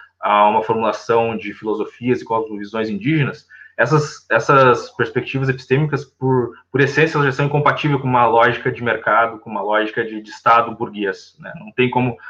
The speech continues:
ser compatível, muita coisa vai se perder nessa, nessa, nessa tradução.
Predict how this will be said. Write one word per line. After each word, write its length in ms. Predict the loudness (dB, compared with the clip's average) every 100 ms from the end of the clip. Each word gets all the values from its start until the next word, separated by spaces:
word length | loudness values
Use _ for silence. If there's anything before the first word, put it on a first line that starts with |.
| -20 _
ser 200 | -4 -2
compatível, 560 | 2 0 2 2 4
muita 240 | 4 4 4
coisa 180 | 4
vai 80 | 2
se 80 | 0
perder 320 | 0 2 4
nessa, 300 | 2 2 2
nessa, 500 | 2 0 0 2 0 -6 -4
nessa 160 | -4 0
tradução. 560 | 0 0 0 0 0